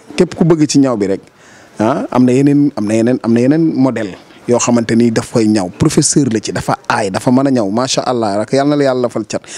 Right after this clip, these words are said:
Numéro am soixante-dix-huit la, ah. Euh, soixante-dix-huit cent sept soixante-onze zéro cinq. Soixante-dix-huit cent sept soixante-onze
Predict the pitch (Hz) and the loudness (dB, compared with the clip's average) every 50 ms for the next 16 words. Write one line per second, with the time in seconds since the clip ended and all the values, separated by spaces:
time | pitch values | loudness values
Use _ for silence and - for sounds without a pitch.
0 | - - - - - - 147 151 160 160 151 139 127 - 151 143 143 147 147 143 | -16 -16 -18 -4 0 2 2 4 4 2 2 0 0 0 0 2 2 2 2 2
1 | 131 123 117 120 135 123 117 120 113 107 110 104 107 127 180 196 - - - - | 0 0 -2 0 0 2 2 2 0 2 0 0 0 0 -2 -4 -6 -10 -20 -20
2 | _ - - - - - - - - - - - - - - - - - - - | _ -20 -20 -20 -20 -20 -20 -20 -20 -20 -20 -20 -20 -20 -20 -18 -16 -16 -16 -6
3 | - - 123 127 123 123 123 117 - 156 151 151 151 135 139 143 - - 151 139 | -2 0 0 2 2 0 0 0 0 0 2 2 2 2 2 2 2 0 0 0
4 | 135 - - 180 170 - - - - 170 151 147 - 156 160 151 135 123 143 135 | -2 -2 -2 -2 -2 -2 -4 -2 0 0 -2 0 0 -2 -2 0 0 0 0 0
5 | 131 127 - - 117 101 95 - - - _ _ _ _ - - - - - - | 0 -2 -2 -4 -4 -4 -6 -10 -14 -20 _ _ _ _ -20 -20 -20 -20 -20 -20
6 | - - - - 165 156 147 139 127 131 113 117 117 - - - - 131 127 - | -12 -6 -2 0 2 2 2 2 2 2 2 2 2 0 0 -2 -2 -2 -2 -2
7 | - - 143 120 - - - 127 - 135 131 - - - 160 123 120 107 98 | -2 -2 -2 -2 -4 -4 -4 -2 -2 -2 -2 -2 -2 -2 -2 -2 -2 -4 -6